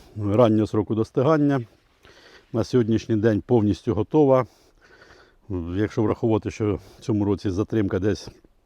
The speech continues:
на п'ятнадцять-двадцять днів від звичайних сроків достигання, то, в принципі, форма досить хорошо себе показала. Е,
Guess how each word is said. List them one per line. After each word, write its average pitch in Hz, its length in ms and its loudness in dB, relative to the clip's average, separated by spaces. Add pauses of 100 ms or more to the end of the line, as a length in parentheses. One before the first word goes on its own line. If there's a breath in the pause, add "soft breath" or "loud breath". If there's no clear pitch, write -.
(800)
на 107 140 2
п'ятнадцять-двадцять 101 840 -2
днів 90 340 -4 (280)
від 95 300 -8
звичайних 117 540 -6
сроків - 520 -10
достигання, 110 540 -2
то, 98 200 -4
в - 840 -20
принципі, 110 540 0
форма 101 520 0 (1300 loud breath)
досить 98 380 -2
хорошо 110 400 0
себе 98 320 2 (300 loud breath)
показала. 135 640 4 (1300 loud breath)
Е, 101 420 2